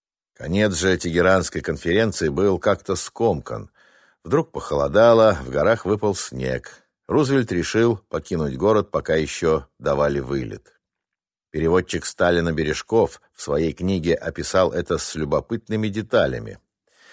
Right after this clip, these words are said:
Предполагалось продолжать работу конференции и весь день второго декабря.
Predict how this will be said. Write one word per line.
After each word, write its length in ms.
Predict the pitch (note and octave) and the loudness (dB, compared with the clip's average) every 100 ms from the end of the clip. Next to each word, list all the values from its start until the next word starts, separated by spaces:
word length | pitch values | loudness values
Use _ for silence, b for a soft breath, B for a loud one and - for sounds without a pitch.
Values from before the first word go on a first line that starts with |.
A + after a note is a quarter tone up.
| b - | b -6
Предполагалось 720 | E2+ - F2+ F2 A2+ C3 A#2 | -6 -2 0 4 4 4 4
продолжать 560 | - E2+ E2+ D#2+ G2 E2+ | 0 0 2 4 2 2
работу 380 | E2 F2+ D#2+ | 0 0 -2
конференции 720 | D#2 D2 E2+ F2 B2 A2+ A#2+ A2+ | -4 -6 -2 0 0 0 0 -2
и 160 | D#2+ | -2
весь 260 | D#2+ A2+ E2 | -2 -2 -2
день 300 | D2+ F#2+ G2+ | -2 0 0
второго 420 | - E2+ F#2 F#2 | -2 0 0 0
декабря. 640 | F2+ F2 F#2+ F#2+ E2 B1+ | -2 -2 2 4 2 0